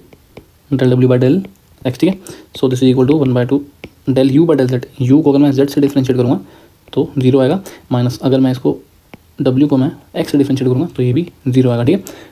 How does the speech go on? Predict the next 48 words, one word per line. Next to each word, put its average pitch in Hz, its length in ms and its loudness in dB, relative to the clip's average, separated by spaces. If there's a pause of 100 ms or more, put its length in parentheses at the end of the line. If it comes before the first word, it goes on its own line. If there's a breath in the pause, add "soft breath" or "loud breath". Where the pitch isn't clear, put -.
(140 loud breath)
So, - 140 -6
omega 127 300 -2
वाई 127 140 0
कितना 135 180 0
आ - 40 -2
रहा 131 80 -2
है 131 60 -2
हमारा, 156 140 -4 (220)
ज़ीरो 123 220 0
आ 131 60 0
रहा 160 100 -4
है, - 80 -16 (840)
ठीक 170 80 -10
है। 160 60 -10 (640 loud breath)
Now, 120 120 -2 (120)
omega 123 340 0 (1700)
Z 139 160 2
निकालते 127 320 -6
हैं, 143 80 -12 (240)
ये 131 60 2
कितना 127 180 0
होगा, 135 120 2
वन 123 120 0
बाई 127 100 0
two 143 160 -2 (1200 soft breath)
del 131 220 2 (280)
Y, 127 260 2
sorry, 131 200 -4
del 127 160 -2
V 131 120 0
by 147 120 -2 (760)
del 127 200 0
X 185 180 -8 (120)
minus 127 340 -2 (300)
del 127 260 0
U 127 60 2
by 127 80 0
del 160 160 -2 (920 loud breath)
Y, 123 140 0
ठीक 127 100 0
है। - 120 0 (120)
So, - 180 -2
it 131 60 2
is 127 80 -2
equal 131 140 0
to 131 60 -2
one 127 140 0
by 143 100 -4